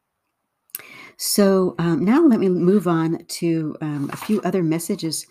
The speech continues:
that I think are very beautiful and will help you in your spiritual life.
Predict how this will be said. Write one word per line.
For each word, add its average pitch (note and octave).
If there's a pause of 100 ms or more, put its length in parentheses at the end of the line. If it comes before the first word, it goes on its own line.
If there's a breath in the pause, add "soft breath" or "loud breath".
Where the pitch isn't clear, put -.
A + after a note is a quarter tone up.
(240 loud breath)
that E3
I D3
think A3+
are D3
very F3+
beautiful G#3+ (400 soft breath)
and D#3
will D3
help F#3
you F3+
in D3
your D3+
spiritual C3+
life. B2